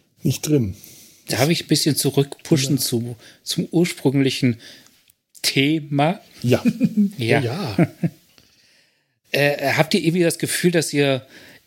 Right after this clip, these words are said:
Speaker 2: weniger entspannt Sachen schaut? Also, dass da so, so im Hintergrund die ganze Zeit sowas mitläuft im Kopf, dass da, versteht ihr, was ich meine?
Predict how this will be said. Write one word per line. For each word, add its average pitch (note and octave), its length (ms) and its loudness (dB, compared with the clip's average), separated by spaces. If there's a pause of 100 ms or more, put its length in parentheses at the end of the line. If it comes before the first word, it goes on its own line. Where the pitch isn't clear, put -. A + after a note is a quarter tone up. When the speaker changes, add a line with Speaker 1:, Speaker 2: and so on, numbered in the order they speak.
(160)
Speaker 2:
weniger D#3 380 2
entspannt - 840 -2
Sachen D#3 360 0
schaut? F3+ 460 -2 (640)
Also, C3 180 2
dass C#3+ 160 2
da C#3+ 320 -2
so, D3 220 2
so C#3+ 160 0
im C#3+ 100 4
Hintergrund D3+ 460 0
die C#3 40 0
ganze C#3+ 240 0
Zeit C#3+ 140 -2
sowas C#3 240 2
mitläuft D#3 480 2
im D3+ 160 0
Kopf, - 420 -2
dass C3+ 240 0
da, C3 320 0 (1040)
versteht - 280 0
ihr, F#3 80 2
was F3 100 2
ich F#3+ 60 -2
meine? D3+ 420 0